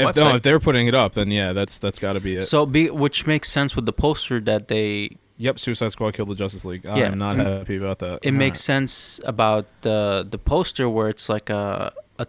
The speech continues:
Speaker 1: target on, um, a bullseye on Superman's head, and then it says, uh, Suicide Squad in the crosshairs. So that makes sense
Speaker 2: Ugh.
Speaker 1: now. <clears throat> But
Speaker 2: That's,
Speaker 1: I'm
Speaker 2: that's upsetting.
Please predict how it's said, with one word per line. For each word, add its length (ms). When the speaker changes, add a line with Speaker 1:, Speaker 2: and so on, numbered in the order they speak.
Speaker 1:
target 400
on, 420
um, 480
a 80
bullseye 560
on 200
Superman's 600
head, 360
and 220
then 160
it 80
says, 580
uh, 220
Suicide 580
Squad 420
in 160
the 60
crosshairs. 640
So 200
that 160
makes 260
sense 340
Speaker 2:
Ugh. 200
Speaker 1:
now. 400
<clears throat> 360
But 180
Speaker 2:
That's, 180
Speaker 1:
I'm 80
Speaker 2:
that's 180
upsetting. 480